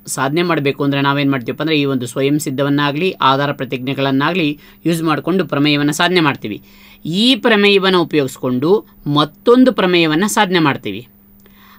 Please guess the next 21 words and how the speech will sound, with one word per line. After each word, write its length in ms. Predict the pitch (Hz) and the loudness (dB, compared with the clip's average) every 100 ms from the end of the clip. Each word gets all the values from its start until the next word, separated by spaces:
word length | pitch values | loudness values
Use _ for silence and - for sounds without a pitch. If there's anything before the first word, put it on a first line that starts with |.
| - | 2
ಆ 300 | 127 170 240 | 6 6 6
ಪ್ರಮೇಯವನ್ನ 600 | 240 220 226 214 214 208 | 2 2 2 2 2 2
ಉಪಯೋಗಿಸ್ಕೊಂಡು 800 | 190 185 165 156 160 151 180 196 | 2 0 -2 -2 0 2 2 0
ಮತ್ತೊಂದು 560 | 156 160 - 233 233 | -2 -4 0 2 2
ಪ್ರಮೇಯವನ್ನ 420 | 214 180 165 165 | 2 0 0 0
ಸಾಧನೆ 320 | 214 220 190 185 | 0 0 2 2
ಮಾಡ್ತೀವಿ. 480 | 165 151 123 110 - - - | 2 0 -6 -6 -10 -20 -10
ಅಂದ್ರೆ 400 | 165 196 185 208 - - - | -4 2 2 2 -6 -16 -4
ಈ 120 | 175 | -4
ಪ್ರಮೇಯಗಳನ್ನ 840 | 139 143 139 170 202 202 202 202 214 | -2 0 2 4 4 4 2 2 2
ನಾವು 180 | 214 180 | 2 2
ಸಾಧನೆ 340 | 160 147 151 202 | 2 0 2 2
ಮಾಡ್ಬೇಕಾದ್ರೆ 480 | 196 165 160 190 | 2 0 -2 0
ಒಂದು 400 | 180 160 208 214 | 0 0 0 0
ಪ್ರಮೇಯ 440 | 233 196 180 185 180 | -2 0 2 2 0
ಸಾಧನೆಯನ್ನ 560 | 185 156 170 175 165 | 0 0 2 0 0
ಉಪಯೋಗಿಸ್ಕೊಂಡು 540 | 160 143 156 147 202 196 | -2 -2 -4 -2 -2 0
ಮತ್ತೊಂದು 420 | 151 147 208 226 | -2 0 2 2
ಪ್ರಮೇಯದ 400 | 190 175 170 156 | 0 0 2 0
ಸಾಧನೆಯನ್ನ 480 | 151 156 143 143 180 | -2 -2 0 0 0
ಮಾಡ್ತೀವಿ. 720 | 233 214 175 147 135 143 127 | 4 2 2 0 2 2 0